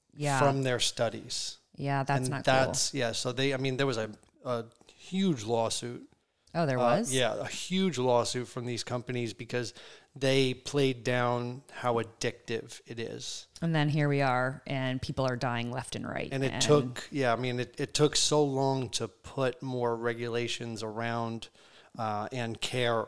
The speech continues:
Speaker 2: around how many prescriptions these doctors were actually prescribing. There was no set,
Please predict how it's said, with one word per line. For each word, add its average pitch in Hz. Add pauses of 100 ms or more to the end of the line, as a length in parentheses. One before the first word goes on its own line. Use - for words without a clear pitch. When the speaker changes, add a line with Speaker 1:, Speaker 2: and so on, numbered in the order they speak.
Speaker 2:
around 117
how 123
many 120 (1200)
prescriptions 127
these 123
doctors 117
were 113
actually 117
prescribing. 123 (300)
There 143
was 120
no 131
set, 113